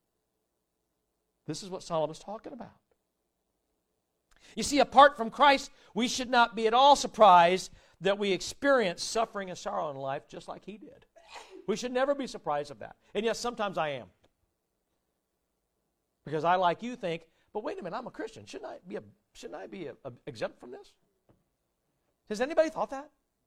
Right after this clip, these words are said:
You know, "Shouldn't I be exempt from this?" And yet I read, the Bible says that we're all sinners. And I'm like, "Well, yeah, um, eh, but I, I'd like to think I'm, I'm kind of past most of that."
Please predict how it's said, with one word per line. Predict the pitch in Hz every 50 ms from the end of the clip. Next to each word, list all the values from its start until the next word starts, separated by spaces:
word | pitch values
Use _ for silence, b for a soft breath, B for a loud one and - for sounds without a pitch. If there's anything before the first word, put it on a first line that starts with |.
| _ _ _ _ _ _ _ _ _ _ _ _ _ _ _ _ -
You | 180 208
know, | 190 190 202 - - _ _ _ _ _ _ _ -
"Shouldn't | - - 285 320 -
I | 381
be | 381 349
exempt | - 127 127 156 247 -
from | - - -
this?" | 302 330 - - - - _ _ _ _ _ _ _ _ _ _ _ _ _ _ _ _ _ _ _ b b b b b
And | 247 262 285
yet | 302 294
I | 294 285 240 - - -
read, | 254 311 320 277 - - -
the | 202 247 233
Bible | 262 277 311 320 294 277
says | 294 277 269 -
that | 269 254
we're | 254 262 269
all | 285 294 294 285
sinners. | - - 320 311 262 180 131 - -
And | - 233
I'm | 254 247
like, | 254 254 247 254
"Well, | 285 302 294 285 - _ _ _ _ _ _ -
yeah, | 240 254 254 254 254 - _ _ _ _ _ _ _ -
um, | 202 202 202 190 190 202 - -
eh, | 240 269 - 220
but | 185 233 240
I, | 233 - 214
I'd | 220
like | 226 262 302 294
to | 294
think | 277 - 240 240 240
I'm, | 220 196 202 202
I'm | 202 208 202
kind | 202 220 196
of | - -
past | - - 185 160 151 - - -
most | 135 123 - - 120
of | 101
that." | - 95